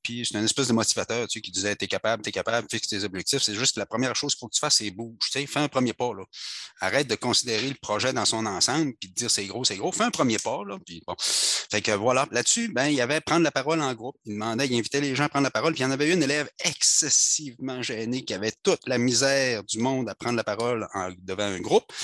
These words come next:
Mais là, vu que c'était comme le sujet de la, la, la, de la conférence, elle, elle, elle, elle a comme pété le bouchon, puis elle s'est levée, puis elle a posé ses questions, puis elle s'est exprimée. Puis peut-être que cet élément déclencheur-là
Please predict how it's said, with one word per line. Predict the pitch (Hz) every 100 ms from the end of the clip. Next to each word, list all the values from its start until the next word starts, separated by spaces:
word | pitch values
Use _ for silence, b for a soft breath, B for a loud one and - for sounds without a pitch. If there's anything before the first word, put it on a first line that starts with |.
| B B B B B
Mais | 104
là, | 117 185 160
vu | 120 190
que |
c'était | - 123
comme | 160 156
le | 113
sujet | - 151 147 170
de |
la, | 131 120
la, | 104 104
la, | 98 98
de | 95
la | 87
conférence, | - 117 110 110 120 185 165 -
elle, | 98 95 90 87 98
elle, | - 98
elle, | 110 110 101
elle | 104
a | 107
comme | 135 131
pété | 127 135
le | 147
bouchon, | 131 - 147
puis | 143
elle | 101 92
s'est | -
levée, | 113 123 156
puis | 110
elle | 110
a |
posé | 117 123 156
ses | 151
questions, | 139 107 - 151
puis | 95
elle |
s'est | - 104
exprimée. | 123 - - 117 156 B B B B B B B B _ _ _ _ _ _ _ -
Puis | 113 120 123 -
peut-être | 127 160 226
que | -
cet | 113 - 175
élément | 160 156 143 147
déclencheur-là | 127 127 123 - 117 101 127 233 240